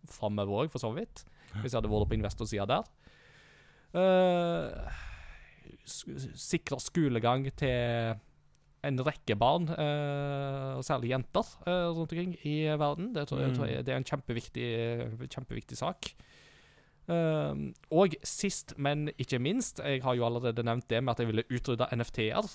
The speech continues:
Speaker 1: eh, alt dets, eh, gjerninger og alt dets vesen, eh, fordi det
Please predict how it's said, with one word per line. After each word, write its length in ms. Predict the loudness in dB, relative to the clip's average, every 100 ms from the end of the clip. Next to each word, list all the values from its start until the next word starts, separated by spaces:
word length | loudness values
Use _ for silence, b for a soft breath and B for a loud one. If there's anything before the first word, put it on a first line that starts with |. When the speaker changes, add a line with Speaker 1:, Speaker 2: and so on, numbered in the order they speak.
| -6
Speaker 1:
eh, 420 | -2 0 2 4
alt 180 | 4 4
dets, 260 | 2 0 2
eh, 160 | 4 6
gjerninger 400 | 4 4 2 0
og 100 | 0
alt 120 | -2
dets 180 | -2 0
vesen, 540 | 0 0 -2 -2 -6 -6 0
eh, 1080 | 2 2 2 2 2 0 -2 -4 -4 -6 -8
fordi 560 | -6 -4 -4 -4 -4 0
det 360 | 2 2 2